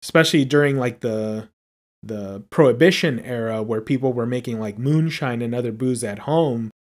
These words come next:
in the process of distilling ethanol, one of the byproducts is methanol, where if you drink it, you go blind and essentially, like,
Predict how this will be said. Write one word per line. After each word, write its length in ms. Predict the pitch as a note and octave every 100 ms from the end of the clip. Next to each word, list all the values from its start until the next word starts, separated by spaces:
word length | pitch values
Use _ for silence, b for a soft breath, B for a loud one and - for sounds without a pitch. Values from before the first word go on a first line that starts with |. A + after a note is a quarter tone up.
| _
in 160 | D3 D3
the 80 | B2
process 520 | - D#3+ F3+ D3+ C3+
of 140 | B2
distilling 500 | A2+ A#2+ - C3+ B2
ethanol, 580 | B2+ D3 - C3+ A#2+ A#2
one 140 | B2 C3+
of 80 | A#2
the 80 |
byproducts 680 | G#2 B2 C3 - B2 A2 -
is 160 | G#2 G#2+
methanol, 680 | D3+ G#3 G#3 C#3+ C3 A#2+
where 140 | A#2 A2+
if 140 | A2+
you 60 | A2
drink 300 | C#3+ D3+ C#3
it, 60 | A#2+
you 220 | A#2 A2
go 200 | A2+ G#2+
blind 500 | A2 A2+ G#2+ A2 G#2+
and 140 | G#2
essentially, 520 | G#2+ B2+ A#2 - G#2+ G#2
like, 260 | G2+ G2